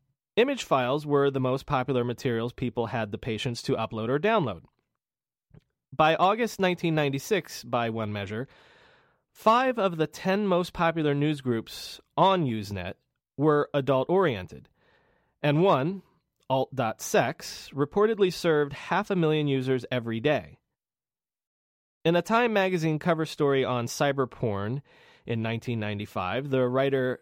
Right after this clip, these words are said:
Philip Elmert DeWitt reported that eighty-three point five percent of the images on Usenet were pornographic in nature. In the late nineteen eighties and early nineteen nineties,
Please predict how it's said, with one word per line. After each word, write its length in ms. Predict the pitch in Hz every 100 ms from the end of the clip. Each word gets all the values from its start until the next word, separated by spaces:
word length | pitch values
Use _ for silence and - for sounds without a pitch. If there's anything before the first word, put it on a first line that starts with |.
| _
Philip 380 | - 165 147 -
Elmert 360 | 139 139 139 123
DeWitt 480 | 123 127 196 143 - _ _ -
reported 480 | 147 196 185 175 151
that 280 | 143 139 -
eighty-three 560 | 175 214 - - 196
point 320 | 180 175 160 -
five 300 | 156 151 143
percent 360 | 139 - 143
of 60 | 131
the 140 | 127
images 400 | 139 135 127 120 -
on 260 | 156 202 185
Usenet 520 | 123 107 110 101 - _ _ _ -
were 160 | 139
pornographic 600 | 135 143 131 120 107 113
in 100 | 123
nature. 400 | 165 202 - - - _ _ _ _ _ _ _ _ _ _ _ _ _ _ _ _ _ _ _ _ _ -
In 80 |
the 80 | 190
late 220 | 226 294
nineteen 320 | 247 226 214 185
eighties 320 | 170 160 151
and 160 | 143
early 260 | 135 143 143
nineteen 360 | 135 131 135 127
nineties, 680 | 151 160 107 98 131 -